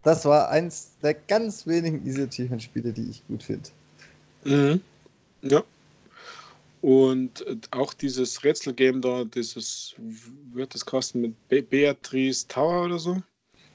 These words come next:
Speaker 2: Das war eigentlich auch ganz cool.
Speaker 1: Das
Speaker 2: Also so Point-and-Click-Adventure mit den Rätseln.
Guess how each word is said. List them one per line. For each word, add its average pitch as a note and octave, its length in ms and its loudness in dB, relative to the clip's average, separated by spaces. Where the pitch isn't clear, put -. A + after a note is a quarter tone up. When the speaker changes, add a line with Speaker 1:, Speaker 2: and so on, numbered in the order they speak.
Speaker 2:
Das - 280 -2
war B2+ 140 4
eigentlich B2+ 240 2
auch C#3 80 -2
ganz G#3 280 4
cool. G#3+ 160 4
Speaker 1:
Das B2 220 6
Speaker 2:
Also A2+ 160 0
so - 140 -6
Point-and-Click-Adventure E3 1080 2
mit E3+ 160 -6
den D3+ 120 -6
Rätseln. E3 340 -8